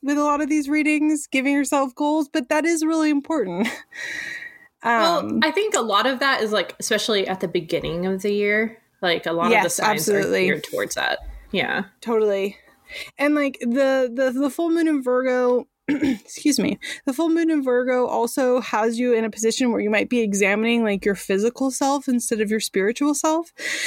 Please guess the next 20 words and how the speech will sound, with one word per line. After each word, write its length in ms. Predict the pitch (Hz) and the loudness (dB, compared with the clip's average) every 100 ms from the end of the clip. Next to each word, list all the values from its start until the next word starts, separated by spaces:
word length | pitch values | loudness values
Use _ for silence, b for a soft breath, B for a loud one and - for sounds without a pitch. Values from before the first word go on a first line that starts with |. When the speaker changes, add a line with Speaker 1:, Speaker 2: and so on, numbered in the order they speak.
| B - | B -4
Speaker 1:
And 100 | 254 | 0
that 80 | 269 | 2
isn't 280 | 294 285 247 | 2 2 2
to 80 | |
Speaker 2:
Mm-hmm. 80 | 214 | 2
Speaker 1:
say, 180 | 202 240 | 4 2
like, 240 | 233 190 180 | 2 0 0
"Oh, 180 | 226 208 | 0 0
go 200 | 185 233 | 2 0
to 60 | 269 | 2
the 120 | 262 | 0
gym, 340 | 311 294 247 | 2 2 2
lose 220 | 233 226 | 0 0
weight," 360 | - 240 214 - | 0 2 0 -2
but 120 | 214 | -2
instead 440 | 220 208 - 233 214 | 0 0 2 2 0
to 60 | |
say, 360 | 208 - 208 196 | -2 2 4 4
you 140 | 208 | 2
know, 260 | 202 190 202 | 2 0 -2